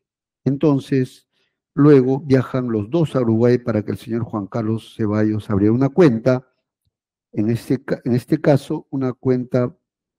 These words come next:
personal física numerada. En este caso, el banco detectó que él era pet,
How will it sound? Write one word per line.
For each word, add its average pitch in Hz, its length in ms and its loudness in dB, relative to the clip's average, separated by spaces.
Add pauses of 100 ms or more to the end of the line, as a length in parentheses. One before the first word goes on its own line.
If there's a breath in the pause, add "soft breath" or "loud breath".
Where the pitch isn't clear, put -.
(1080)
personal 120 680 0
física 117 480 -4
numerada. 101 640 -4 (440 soft breath)
En 104 140 0
este 139 300 2
caso, 151 580 0
el 101 160 0
banco 113 380 -2
detectó 139 640 -4
que 117 120 0
él 107 100 6
era 113 300 2
pet, - 380 0